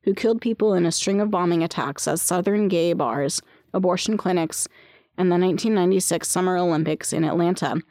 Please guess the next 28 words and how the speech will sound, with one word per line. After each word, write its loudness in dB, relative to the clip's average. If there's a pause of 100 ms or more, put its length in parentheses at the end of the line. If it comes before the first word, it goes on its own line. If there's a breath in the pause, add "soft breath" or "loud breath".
(340 soft breath)
have -2
allegedly 2
seen 0
themselves -2
as 0
Phineas 0
priests. -6 (520)
Like 0
the 2
Phineas 0
priesthood, -2 (340 soft breath)
one 0
small -2
formation 0
that 0
might -2
stand 0
in 0
for -4
the -4
whole, 2 (420 soft breath)
contemporary 2
white 2
nationalism 0
has -2
no 0
clear -2
center. -4